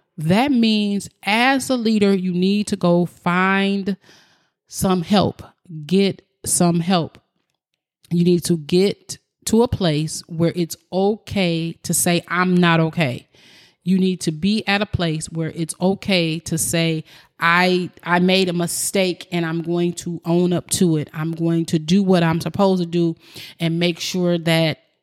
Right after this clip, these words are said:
whoever it is that needs to be helped, get help." Don't just stand back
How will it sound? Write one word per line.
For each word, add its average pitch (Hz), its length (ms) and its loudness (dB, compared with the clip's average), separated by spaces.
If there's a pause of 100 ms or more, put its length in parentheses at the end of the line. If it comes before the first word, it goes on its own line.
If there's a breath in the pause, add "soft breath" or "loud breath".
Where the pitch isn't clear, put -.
(1000)
whoever 190 800 2
it 185 260 2
is 190 400 -2
that 160 180 -8
needs 196 440 0
to 170 100 -8
be 175 260 -4
helped, 208 460 -2
get 180 200 -6
help." 208 440 -4 (400 loud breath)
Don't 214 320 0
just 277 240 -2
stand 190 420 0
back 151 360 -2